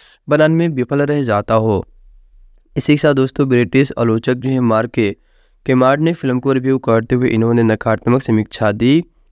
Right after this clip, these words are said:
और भयानक पटकथा बताया फिल्म की। और साथ ही साथ दोस्तों, फिल्म के लिए भयानक दृश्य भी उन्होंने बताया हुआ है। इसी के साथ दोस्तों, इस फिल्म को अधिकांश आलोचक जो है रॉबर्ट डाउनी जूनियर के वेल्स के साथ उपचारण वाले चरित्र के चेतन पर केंद्रित थी,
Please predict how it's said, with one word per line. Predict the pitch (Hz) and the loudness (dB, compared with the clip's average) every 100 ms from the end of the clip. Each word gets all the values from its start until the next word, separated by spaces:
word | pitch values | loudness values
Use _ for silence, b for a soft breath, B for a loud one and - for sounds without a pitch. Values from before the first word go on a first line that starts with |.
| - | -2
और | 147 | 0
भयानक | 147 123 123 147 151 | 0 -2 0 0 0
पटकथा | 123 - 127 127 | -4 -2 -6 -2
बताया | 123 113 110 113 | -2 -2 -2 -2
फिल्म | - 120 117 | -2 -4 -2
की। | 127 | 0
और | 123 127 | 0 0
साथ | - 120 143 | 0 0 -2
ही | |
साथ | 160 185 | 2 2
दोस्तों, | 175 170 180 | 2 -2 -4
फिल्म | - 135 | -2 -2
के | 127 | 0
लिए | 139 | 2
भयानक | 143 123 113 123 | 2 0 0 -2
दृश्य | 117 110 107 - 127 | -2 -2 -2 -2 -2
भी | 139 | 0
उन्होंने | 120 113 110 117 160 - _ | -2 -2 -2 -2 -2 -8 _
बताया | 123 117 107 101 | -4 0 2 0
हुआ | 101 107 104 | 0 0 0
है। | 120 92 - _ _ _ - | 2 -2 -6 _ _ _ -16
इसी | 147 156 | -2 -2
के | |
साथ | - 160 | 2 -2
दोस्तों, | 139 139 - 151 | 0 -4 0 0
इस | 131 139 | 0 -2
फिल्म | 139 131 | -4 -2
को | 143 | -2
अधिकांश | 123 123 131 - 127 131 | 0 0 0 0 0 -2
आलोचक | - 120 120 131 | -4 -4 -2 -2
जो | 131 127 | 0 -2
है | |
रॉबर्ट | 120 113 123 127 | -2 0 0 2
डाउनी | 113 113 123 131 _ _ _ | 0 2 0 -4 _ _ _
जूनियर | 127 135 143 175 | -4 0 2 2
के | 185 190 | 2 2
वेल्स | 175 127 135 | 4 2 -2
के | - 156 | 0 -2
साथ | - 139 | 0 -2
उपचारण | 135 131 120 120 123 | -2 -2 0 2 2
वाले | 110 113 | 2 2
चरित्र | 120 123 113 110 117 | 0 -2 -2 0 0
के | 117 | 0
चेतन | 117 - 110 113 | -2 -2 0 0
पर | 104 117 | 0 -2
केंद्रित | 113 - 107 104 107 | -2 -2 -2 0 -2
थी, | _ 123 101 | _ -2 -2